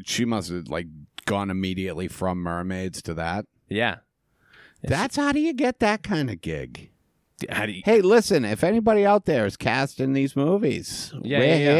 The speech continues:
Speaker 1: here, we're available.
Speaker 2: We'll make a quirky comedy, and then we'll make the third installment of, I don't know, some old
Speaker 1: What do you want?
Speaker 2: fucking
Speaker 1: Just send us,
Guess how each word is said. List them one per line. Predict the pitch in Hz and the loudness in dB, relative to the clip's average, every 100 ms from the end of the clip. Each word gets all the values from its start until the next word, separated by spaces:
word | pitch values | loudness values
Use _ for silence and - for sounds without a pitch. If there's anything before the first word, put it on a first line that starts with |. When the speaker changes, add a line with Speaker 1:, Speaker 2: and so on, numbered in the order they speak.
| 202 | 6
Speaker 1:
here, | 165 | 4
we're | 113 113 | 2 2
available. | 113 113 135 180 151 110 80 78 | 2 2 4 4 2 0 -4 -6
Speaker 2:
We'll | 127 | -6
make | 147 - | -6 -8
a | |
quirky | - 147 147 - | -4 0 0 -2
comedy, | 143 151 131 123 127 156 - | -6 0 2 2 0 -2 -6
and | 113 | -4
then | 120 123 | -2 -2
we'll | 127 123 | -2 -2
make | 123 113 | -4 -6
the | 113 110 | -6 -6
third | - 123 | -4 -4
installment | 120 - 120 123 127 | -4 -6 -4 -2 -4
of, | 123 | -4
I | 101 | -4
don't | 147 | -2
know, | 104 | -4
some | - 131 123 | -4 -4 -2
old | 127 | 0
Speaker 1:
What | 160 | 0
do | |
you | 156 | 0
want? | 123 104 | 0 0
Speaker 2:
fucking | 127 | -2
Speaker 1:
Just | 123 - - - | -6 -10 -18 -8
send | - - 123 131 | -4 -2 -2 -2
us, | 143 | -6